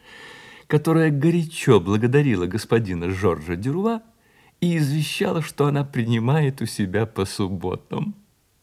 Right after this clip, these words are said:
В ближайшую субботу он отправился к ней с визитом. Вольтеры жили на бульваре Мальзерба в собственном доме.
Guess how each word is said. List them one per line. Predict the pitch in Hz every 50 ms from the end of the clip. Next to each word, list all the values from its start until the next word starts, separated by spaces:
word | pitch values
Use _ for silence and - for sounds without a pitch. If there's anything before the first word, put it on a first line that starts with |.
| _ _ _ _ _ _ _ _ _ _ _ _ _ _ _ _ _ _ - - - - - - _ _ _ _ _ _ _ -
В | 117 113
ближайшую | 113 127 139 123 117 101 117 127 113 107 98 - - - 101 98 98
субботу | - - - 104 95 120 160 160 156 - 143 135 -
он | - 120 113 107
отправился | 101 98 - - 107 107 98 95 92 - - 101
к | 95 - -
ней | 82 80 85 82
с | 78 - - -
визитом. | 76 76 78 71 71 71 69 - - 80 - 50 - - _ _ _ _ _ _ _ _ _ _ _ _ _ _ _ _ _ _ _ _ _ _ _ _ -
Вольтеры | 104 110 107 104 101 - 110 107 101 104 101
жили | 90 101 101 98 98 95 92 92 92 - -
на | - 98 90
бульваре | 85 95 90 80 85 78 76 80 80 - -
Мальзерба | - 87 87 87 107 139 147 147 139 135 135 139 139 - _ _ _ _ _
в | - -
собственном | - 117 110 - - - 101 98 95 85 71 69
доме. | 69 69 62 60 62 64 69